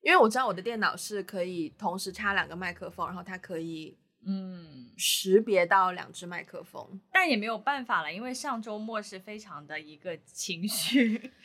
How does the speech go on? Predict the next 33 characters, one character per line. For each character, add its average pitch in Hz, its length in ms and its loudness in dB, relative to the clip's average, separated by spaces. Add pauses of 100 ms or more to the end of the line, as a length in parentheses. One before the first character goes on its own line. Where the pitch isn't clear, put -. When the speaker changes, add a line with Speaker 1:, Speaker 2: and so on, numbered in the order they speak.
(220)
Speaker 1:
说 359 280 4
句 359 100 -4
实 294 160 -2
在 254 160 4
话， 277 300 6
Speaker 2:
波 - 20 8
动 233 240 0
的 175 140 -2
一 165 160 -8
个 185 180 -6
周 175 260 -8
末。 175 480 -10 (320)
Speaker 1:
上 320 320 6
周 285 200 0
末 262 440 2 (200)
让 277 280 4
我 170 560 0 (540)
有 190 280 8
联 185 280 -4
想 180 300 2
到 180 320 2
曾 185 280 -4
经 208 220 -8
的 185 100 4
一 170 60 0
些 185 160 -8
暑 - 220 -10
假 180 260 2
体 - 240 -14 (140)
验。 180 200 -4 (520)
Speaker 2:
哦。 180 440 -4 (240)
Speaker 1:
就 262 140 -6
是 233 540 0